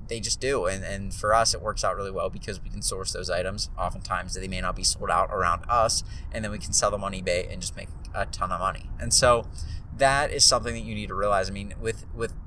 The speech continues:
the potential of people being stuck at home around Christmas, they're gonna be sourcing online for their own Christmas to, to, like, more than ever. And so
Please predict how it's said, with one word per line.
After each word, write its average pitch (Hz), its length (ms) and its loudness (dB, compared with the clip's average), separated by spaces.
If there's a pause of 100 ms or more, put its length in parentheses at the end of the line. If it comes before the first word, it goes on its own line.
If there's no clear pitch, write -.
the 120 140 2
potential 131 800 -4
of 101 140 -2
people 110 300 -8
being 101 200 -4
stuck - 300 2
at 104 80 -6
home 101 380 -2 (280)
around 107 260 4
Christmas, 117 480 0
they're 110 220 0
gonna 123 140 -6
be 110 80 -6
sourcing 101 540 0
online 95 560 -2
for - 120 -6
their 92 140 0
own 95 160 -4
Christmas 107 640 0 (480)
to, 101 600 -4 (500)
to, 98 600 -6 (180)
like, 107 180 -2
more 117 220 -2
than 98 120 -2
ever. - 280 -2 (140)
And 101 160 -2
so 104 380 4